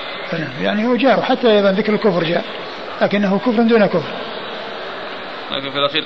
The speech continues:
Speaker 2: قال: "ولفظ النسائي هو لفظ أبي داود".
Speaker 1: إيه، نعم. الذي
Speaker 2: قال
Speaker 1: هو،
Speaker 2: ها؟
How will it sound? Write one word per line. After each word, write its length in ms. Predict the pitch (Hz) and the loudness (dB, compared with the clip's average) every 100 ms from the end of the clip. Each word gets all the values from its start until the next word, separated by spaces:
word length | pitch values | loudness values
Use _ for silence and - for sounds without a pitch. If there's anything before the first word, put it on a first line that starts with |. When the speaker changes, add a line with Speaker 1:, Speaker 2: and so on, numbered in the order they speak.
| 156 | 2
Speaker 2:
قال: 120 | 151 | 2
"ولفظ 360 | 147 165 156 | 2 0 -2
النسائي 640 | 156 151 - 160 170 170 151 | -4 -2 0 2 4 2 0
هو 160 | 151 | 0
لفظ 240 | 156 165 151 | 0 0 -2
أبي 300 | 156 160 147 | -2 0 0
داود". 480 | 135 131 127 127 127 - - - - - - - - - - - | 2 0 -2 -6 -6 -10 -12 -10 -10 -10 -10 -10 -10 -10 -10 -6
Speaker 1:
إيه، 100 | 160 | -4
نعم. 140 | 139 123 - - - - - - - - | -4 -6 -10 -10 -10 -10 -10 -10 -10 -8
الذي 220 | 147 147 | -6 2
Speaker 2:
قال 120 | 160 160 | 4 4
Speaker 1:
هو، 60 | |
Speaker 2:
ها؟ 120 | 196 | 4